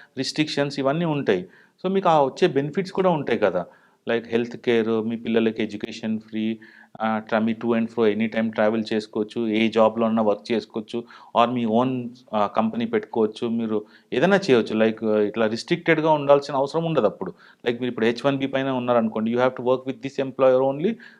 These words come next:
or మీరు ఆ చేంజ్ చేసినప్పుడు మళ్ళీ దానికి ఒక సెపరేట్ అప్లికేషన్ వేసుకోవాలి, మళ్ళీ అది టూ ఇయర్స్ మళ్ళీ రెన్యూ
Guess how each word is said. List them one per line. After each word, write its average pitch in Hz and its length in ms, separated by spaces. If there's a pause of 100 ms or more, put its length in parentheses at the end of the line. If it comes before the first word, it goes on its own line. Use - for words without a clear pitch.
(260)
or 170 180
మీరు 160 200
ఆ 143 40 (120)
చేంజ్ 170 160
చేసినప్పుడు 170 300
మళ్ళీ 156 300
దానికి 147 260
ఒక 139 120
సెపరేట్ 127 360
అప్లికేషన్ 127 500
వేసుకోవాలి, 147 640 (340)
మళ్ళీ 123 200
అది 117 100
టూ 123 180
ఇయర్స్ 123 180
మళ్ళీ 113 280
రెన్యూ 120 240